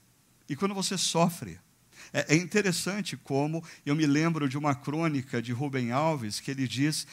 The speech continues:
que um homem estava olhando o seu filho brincando no tapete e dizia assim: pensava consigo, "Meu filho, você vai crescer,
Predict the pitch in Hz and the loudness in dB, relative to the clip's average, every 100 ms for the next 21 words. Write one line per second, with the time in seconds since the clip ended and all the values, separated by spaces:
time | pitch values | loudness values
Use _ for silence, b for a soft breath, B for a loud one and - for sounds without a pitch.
0 | B B - 139 139 143 135 156 170 147 | B B -6 0 0 2 2 4 4 2
1 | 127 - 139 139 139 127 117 131 147 143 | 0 2 4 4 2 0 2 2 2 0
2 | 113 - 123 113 - 147 160 170 B B | -2 -4 -4 -6 0 2 2 0 B B
3 | B 131 139 127 143 147 127 127 123 113 | B 2 2 2 2 4 4 0 0 -4
4 | - 147 196 - - B B B 139 143 | -2 0 0 -2 -6 B B B -2 0
5 | 147 139 139 131 - 139 127 147 135 - | 0 2 2 4 2 2 2 0 2 4
6 | 147 139 131 123 - 127 113 127 117 139 | 4 2 -4 -2 -2 -2 -2 -2 -2 4
7 | 143 147 143 B B B 123 120 135 123 | 6 6 -2 B B B -4 -2 -2 0
8 | 123 127 107 - 131 131 135 | -2 -2 -4 -2 2 2 0